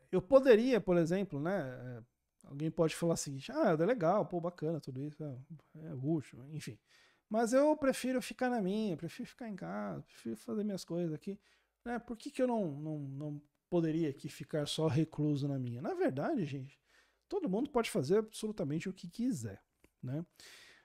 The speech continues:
Mas olha só, quando você opta por não se expor a esse tipo de ambientes, o que que você tá fazendo também? Você tá optando por não se expor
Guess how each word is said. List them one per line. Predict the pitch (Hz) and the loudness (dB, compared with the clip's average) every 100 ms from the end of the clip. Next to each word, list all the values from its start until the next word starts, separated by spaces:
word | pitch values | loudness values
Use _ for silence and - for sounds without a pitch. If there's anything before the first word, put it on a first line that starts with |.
| _ | _
Mas | 277 240 | 0 6
olha | 285 262 | 6 6
só, | - 139 - _ _ _ _ _ _ _ _ _ - _ | 4 -2 -4 _ _ _ _ _ _ _ _ _ -20 _
quando | - 254 247 | 0 6 6
você | 185 180 - 156 135 - - | 8 4 4 2 0 -4 0
opta | 156 160 214 - 135 | 6 6 4 -6 -6
por | - - 156 | -4 2 4
não | 143 151 208 | 4 4 4
se | 214 - 196 | 2 0 0
expor | 170 - - - 170 202 180 113 - - | 0 -2 -6 2 8 10 8 4 -10 -8
a | 131 | -2
esse | 139 - - | -2 -4 -8
tipo | - 139 139 | -10 -8 -6
de | 120 | -6
ambientes, | 127 117 123 160 127 - - - - _ _ _ _ _ _ _ | -6 -6 -4 -4 -4 -10 -14 -14 -18 _ _ _ _ _ _ _
o | - | -10
que | 143 269 | -10 -4
que | 277 | 0
você | 254 220 240 | 2 2 2
tá | 220 | -2
fazendo | - 214 175 170 170 | 2 2 4 2 0
também? | 180 139 123 | -2 -4 -6
Você | 120 - 151 | -8 -10 -6
tá | - 165 | 0 0
optando | 175 - - 175 214 147 | 0 -6 -4 -4 -2 -4
por | 131 - 165 | -4 0 0
não | 151 165 220 | 2 2 2
se | 233 - 202 151 | 0 -2 -2 -4
expor | 131 - - 170 214 160 | -6 -8 0 6 6 4